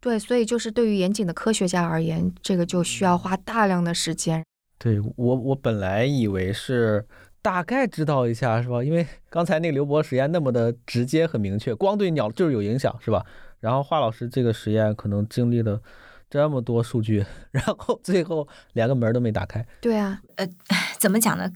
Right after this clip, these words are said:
Speaker 3: 科-，科学研究其实很多时候是从未知开始探索嘛。
Speaker 1: 嗯。
Speaker 3: 然后像刚才提到，就在东亚这边其实是没有很好的基础。呃，它是为我们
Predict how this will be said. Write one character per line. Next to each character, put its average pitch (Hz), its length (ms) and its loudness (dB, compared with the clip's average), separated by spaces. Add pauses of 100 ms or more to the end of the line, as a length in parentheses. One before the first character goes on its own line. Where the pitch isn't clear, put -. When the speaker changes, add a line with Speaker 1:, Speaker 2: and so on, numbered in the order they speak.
(260)
Speaker 3:
科-， 233 240 0
科 254 140 0
学 233 160 4
研 170 180 0
究 190 180 4
其 190 140 0
实 190 180 -2
很 175 140 -2
多 175 100 0
时 175 80 -2
候 175 80 0
是 175 120 -4
从 160 180 -6
未 160 120 -4
知 165 120 -10
开 175 160 -6
始 175 100 -6
探 180 220 -8
索 - 200 -10
嘛。 - 200 -8
Speaker 1:
嗯。 214 420 -6
Speaker 3:
然 180 120 2
后 185 80 2
像 180 180 0
刚 180 100 -2
才 180 140 -2
提 175 140 -10
到， 170 180 0
就 170 140 -2
在 180 240 0
东 185 160 0
亚 175 160 0
这 170 120 -8
边 170 160 -6
其 175 140 -6
实 180 60 -8
是 185 140 -6
没 160 200 -6
有 165 380 -6 (120)
很 170 220 -6
好 180 200 -4
的 170 200 -10
基 185 220 -8
础。 180 280 -12 (480)
呃， 185 260 2
它 226 180 -2
是 233 140 0
为 233 100 4
我 190 160 2
们 170 400 -2